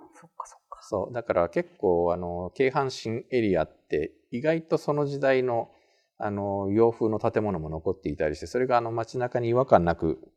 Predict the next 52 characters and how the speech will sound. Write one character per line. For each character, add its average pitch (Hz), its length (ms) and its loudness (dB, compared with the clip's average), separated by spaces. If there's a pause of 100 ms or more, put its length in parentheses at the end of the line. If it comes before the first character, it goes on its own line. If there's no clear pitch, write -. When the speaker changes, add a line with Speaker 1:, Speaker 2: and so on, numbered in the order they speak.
(160)
Speaker 2:
取 101 160 2
り 98 60 4
入 98 80 2
れ 98 60 4
て、 95 300 0 (180)
取 104 280 0
り - 0 - (240)
込 107 100 4
ま 98 140 12
れ 98 80 8
て 101 100 4
い 95 60 6
た 101 120 6
り 87 60 4
す - 160 -6
る 87 100 -4
の 80 140 -6
で、 69 260 -6
Speaker 1:
う 208 40 -8
ん - 20 -8
う 185 40 -6
ん 175 40 -10
う 170 40 -12
ん。 156 40 -14 (600)
Speaker 2:
う 98 60 -8 (220)
ん、 - 60 -18 (200)
結 - 280 -6
構 76 180 -2
ね、 71 380 -10
違 110 80 -2
和 104 100 2
感 78 220 -2
が 71 100 -2
な 76 160 -2
い 71 60 -8
と - 100 -12
い 65 40 -6
う - 40 -12
か、 - 220 -8 (440)
で、 104 80 -2
お 104 40 -2
そ 151 100 -2
ら 180 100 4
く - 280 0 (760)
ビ 113 100 -4
ク - 100 -20
ト 156 100 6
リ 151 140 8
ア 139 80 6
女 139 180 8
王 110 200 8
は 78 300 4